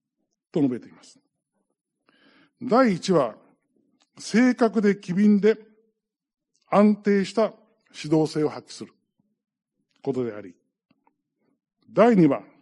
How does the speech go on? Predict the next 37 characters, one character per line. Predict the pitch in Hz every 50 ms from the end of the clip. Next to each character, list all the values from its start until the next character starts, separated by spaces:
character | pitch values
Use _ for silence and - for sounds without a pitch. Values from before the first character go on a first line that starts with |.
| _ _ _ _ _ _ _ _ _ _ _ _ _ _ _ _ _ _ -
革 | - 175 180 175 - 254
命 | 262 262 254 247 240
的 | - 254 208 220
伝 | 185 208 208 208
統 | 208 208 208 202
に | 196 -
沿 | - 208
っ | -
て、 | - 143 113 - _ _ _ _ _ _ _ _ _ _ _ _ _ _ _ _
党 | - 226 226 208
の | 185 160
引 | 139
き | - - - - 185
続 | 185 185 - - 208 208
く | 196 _ _ _
確 | - - 233 226 226
固 | 196 185
た | - 175 160
る | 147
路 | 139 139 135
線 | - 165 160 151 156
を | 170 190 185 _ _ _ _ _ _ _ _ _ _ _
継 | - 190 196 190
承 | - - 190 185 156
発 | 156 165 -
展 | - 180 170
さ | 151 160
せ | 151 - 170
る | 156 156 156 _ _ _ _ _ _ _ _ _ _ _ _ _ _ _ _ _ _ _ _ _ _
こ | - 131
と | - 147
で | 123 110
あ | 101 95
り、 | 85 _ _ _ _ _ _ _ _ _ _ _ _ _ _ _ _ _ _ _ _ _ _ _ _ _ _ _ _ _ _ -
第 | 131 139 208 247 240
三 | - - 165 151 139
は、 | 127 110 104